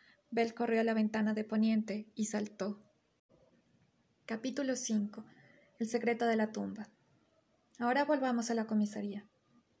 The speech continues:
Una vez que el visitante se hubo calmado un poco, consiguió contar su historia con más coherencia. Había visto a tres hombres en el cementerio que gritaban: "Bell,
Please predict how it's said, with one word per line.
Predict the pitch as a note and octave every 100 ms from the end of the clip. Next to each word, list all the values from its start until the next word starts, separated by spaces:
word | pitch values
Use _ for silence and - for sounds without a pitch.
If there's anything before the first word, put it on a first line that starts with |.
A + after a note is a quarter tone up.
| _ _
Una | - B3+
vez | C#4+ C#4+
que | C#4+
el |
visitante | B3+ A#3+ A3+ A3+ A3 A3
se | A3+
hubo | G#3+
calmado | G#3 A3 G#3+ G#3+
un | G#3
poco, | G#3+ G#3 - G#3 - _ _
consiguió | - A3 A3+ A#3
contar | A#3 A3+ A3+
su | A3
historia | G#3+ - A3+ G#3
con | G#3 G#3
más | G#3 G#3
coherencia. | G#3 G3+ G#3 G#3 G#3+ - _ _ _ _ _ _ -
Había | A3 A#3 A#3+
visto | B3+ A3+ A#3
a |
tres | A3+ A3 A3
hombres | A3 G#3+ G#3+
en | G#3+
el | A3
cementerio | A3 G#3+ G#3+ G#3 A3 G#3+ G#3 G#3 -
que | - A3
gritaban: | A3 G#3+ G#3 G#3 G#3 G#3 - _ _ _ _ _
"Bell, | G#3+ D4 D4 A3+